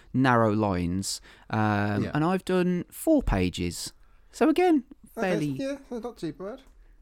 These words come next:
Speaker 1: in sync,
Speaker 2: How
Speaker 1: I think.
Speaker 2: tall is your writer? How tall is your writing? Like, getting rid of, like, B's and T's with sticks.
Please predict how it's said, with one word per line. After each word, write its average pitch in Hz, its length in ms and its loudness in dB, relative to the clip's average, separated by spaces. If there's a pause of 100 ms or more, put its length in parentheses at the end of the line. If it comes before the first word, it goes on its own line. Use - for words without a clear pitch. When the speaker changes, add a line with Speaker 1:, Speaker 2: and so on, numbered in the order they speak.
(200)
Speaker 1:
in 170 180 4
sync, - 440 -2
Speaker 2:
How 214 180 -2
Speaker 1:
I 247 60 -2
think. 208 220 -2
Speaker 2:
tall 196 300 6
is 117 160 2
your 127 140 0
writer? 123 400 -2
How 185 240 -2
tall 165 380 0
is 131 120 -2
your 131 140 0
writing? 113 440 -4
Like, 110 260 -2 (480)
getting 175 280 2
rid 156 160 0
of, 127 140 -2
like, 131 280 0
B's 117 360 0
and 107 140 -2
T's 98 380 -4
with 104 140 -8
sticks. - 500 -8